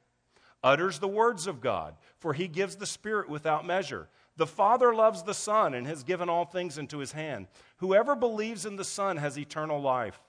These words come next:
Whoever does not obey the Son shall not see life, but the wrath of God remains on him." So the Son is sent by the Father, and he utters the words of God. The Son is the messenger who comes bringing,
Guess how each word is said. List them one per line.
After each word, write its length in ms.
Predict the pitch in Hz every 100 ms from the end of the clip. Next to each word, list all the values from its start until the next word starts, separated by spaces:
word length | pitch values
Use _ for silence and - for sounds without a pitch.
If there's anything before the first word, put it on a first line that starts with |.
| _ _ _ _
Whoever 360 | 147 165 185 202
does 220 | 185 147
not 200 | 175 190
obey 260 | 180 151
the 120 | 143 127
Son 380 | - 135 127
shall 200 | 120 143
not 280 | 127 131 147
see 160 | - 113
life, 300 | 95 87 87 -
but 100 | 107
the 80 | 101
wrath 320 | 107 110 -
of 140 | 95
God 400 | 101 90 85 82 _ _ _
remains 560 | 101 104 110 104 90 85
on 260 | 107 104 90
him." 260 | 82 73 _ _
So 180 | - -
the 140 | 156 151
Son 420 | - 185 190 226
is 180 | 160 151
sent 380 | - 180 185
by 160 | 170 175
the 100 | 233
Father, 600 | - 143 127 127 185 226 _ _ _ _ _
and 160 | 147 143
he 200 | 156 -
utters 460 | 170 190 156 156 135
the 120 | 160
words 400 | 160 127 131 127
of 140 | 170
God. 400 | 202 196 185 95 87 _ _
The 100 | 151
Son 340 | 151 165 170
is 140 | 220 170
the 100 | 220
messenger 840 | 202 233 247 - 143 117 123 170 - _ _ _
who 140 | 165
comes 440 | 151 156 160 190
bringing, 600 | 151 120 151 147 160 190